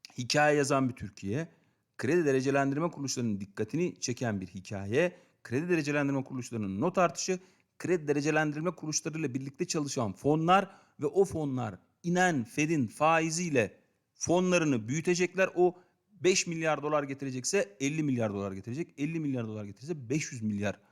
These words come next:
dolar getirecek. Bu böyle logaritmik olarak gidecek arkadaşlar. O yüzden yarın düşer, pazartesi düşer, çıkar. Ben şunu açıkça söylüyorum. Eko-, makroekonomik havadis çok önemli arkadaşlar.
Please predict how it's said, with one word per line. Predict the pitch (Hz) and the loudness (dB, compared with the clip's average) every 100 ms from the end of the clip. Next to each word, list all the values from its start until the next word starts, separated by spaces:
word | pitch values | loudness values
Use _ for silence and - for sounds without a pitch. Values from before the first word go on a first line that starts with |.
| _ _ - | _ _ -6
dolar | 101 92 | -4 -4
getirecek. | 87 87 80 78 _ _ _ _ _ _ _ _ | -8 -16 -20 -20 _ _ _ _ _ _ _ _
Bu | 160 147 | -4 0
böyle | 127 190 - | 2 2 0
logaritmik | 110 104 117 113 - | 0 0 -2 -4 -6
olarak | 101 107 175 - _ _ _ | -4 -2 -4 -6 _ _ _
gidecek | 95 104 98 | -10 -10 -10
arkadaşlar. | 92 - - - 185 - _ _ _ | -14 -18 -20 -10 -8 -8 _ _ _
O | 240 254 | 6 6
yüzden | 160 98 82 _ _ _ _ _ _ | 4 -2 -4 _ _ _ _ _ _
yarın | 233 285 254 262 240 | 6 8 8 6 4
düşer, | - 254 185 - | 6 6 4 2
pazartesi | 214 226 240 240 214 220 | 4 8 6 6 -4 -2
düşer, | 220 240 196 | 4 4 4
çıkar. | - 240 233 175 | 2 4 4 4
Ben | 220 | 2
şunu | 208 214 | 2 -4
açıkça | 208 - 180 | -4 -6 -8
söylüyorum. | 156 123 98 - _ _ _ _ _ _ _ _ _ _ _ _ _ _ _ | -4 -4 -4 -10 _ _ _ _ _ _ _ _ _ _ _ _ _ _ _
Eko-, | 135 - - | -2 -2 -4
makroekonomik | - 156 196 190 180 185 196 | 2 4 4 0 2 2 4
havadis | 170 170 165 - | 4 6 4 -2
çok | 185 | -4
önemli | 160 101 107 | -2 -4 -4
arkadaşlar. | 123 127 98 - - - | -6 -8 -12 -14 -20 -20